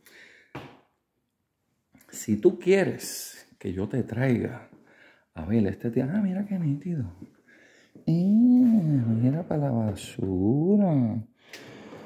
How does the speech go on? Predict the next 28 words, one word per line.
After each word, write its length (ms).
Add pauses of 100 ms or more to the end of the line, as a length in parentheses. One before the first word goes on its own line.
(140)
Nunca 500
se 160
me 120
hubiese 260
ocurrido 680
eso. 320
Aquí 280
tiene 400 (200)
el 100
microondas. 1000 (1080)
Veo 280
que 160
tiene 300
doble. 560 (580)
Si 80
no 80
me 100
equivoco, 440
esto 340
es 460
lavadora 500
de 80
plato. 320
Tiene 280
doble 480
lavadora 460
de 80
plato. 720